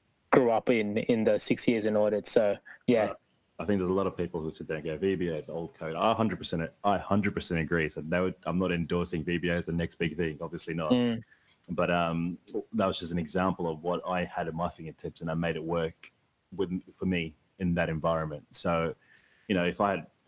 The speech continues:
Speaker 2: people who could do development and all this kind of codings and all that stuff beforehand, yeah, they could have easily done it. So,
Speaker 1: Mm.
Speaker 2: but that's just an example of what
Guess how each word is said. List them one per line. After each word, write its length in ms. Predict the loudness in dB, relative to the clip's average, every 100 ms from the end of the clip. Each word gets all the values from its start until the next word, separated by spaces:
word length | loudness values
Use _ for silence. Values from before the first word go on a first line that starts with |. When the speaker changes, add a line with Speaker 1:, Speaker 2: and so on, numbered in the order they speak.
| -16 _ _ -12
Speaker 2:
people 220 | -10 -8
who 100 | -10
could 160 | -12 -14
do 120 | -12
development 720 | -10 -6 -6 -6 -8 -8 -10 -10
and 160 | -10
all 120 | -8
this 100 | -8 -12
kind 120 | -12
of 60 | -12 -10
codings 360 | -12 -10 -10
and 40 | -10
all 120 | -10
that 100 | -10
stuff 200 | -10 -10
beforehand, 460 | -12 -8 -8 -6 -4
yeah, 160 | -4 -4 -6
they 80 | -8
could 100 | -6
have 100 | -2
easily 200 | -2 -2
done 160 | -6 -8
it. 80 | -12 _
So, 360 | -4 -4 -6 0
Speaker 1:
Mm. 300 | 2 2 0
Speaker 2:
but 320 | 0 0 -4 -14 _
that's 200 | -14 -8
just 300 | -8 -8 -8
an 80 | -8
example 580 | -2 0 0 -2 -4 -4
of 220 | -6 -6 -8 -6 -6 -6 -6
what 200 | -4 -4